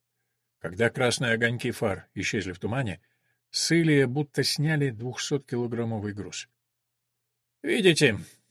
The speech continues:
я держу своё слово», — произнёс граф. «Держите и вы своё». Сказалось ли измождение, многодневное напряжение или страх за ребёнка,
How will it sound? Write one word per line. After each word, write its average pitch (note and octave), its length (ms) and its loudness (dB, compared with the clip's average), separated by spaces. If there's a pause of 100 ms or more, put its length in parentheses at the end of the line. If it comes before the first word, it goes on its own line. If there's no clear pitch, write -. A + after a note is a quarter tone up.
(260)
я C#3+ 220 4
держу F3 300 6
своё E3+ 300 6
слово», — C#3 380 4
произнёс G2+ 440 -2
граф. F#2 360 -6 (580)
«Держите B2 540 6
и E3+ 80 8
вы G3+ 180 6
своё». E2+ 540 -2 (1120)
Сказалось D#3+ 720 2
ли C#3 120 2
измождение, B2+ 1120 -2
многодневное C3 720 0
напряжение B2+ 800 -2
или A2 100 -2
страх C3 400 -2
за A#2 140 -2
ребёнка, D3 600 -2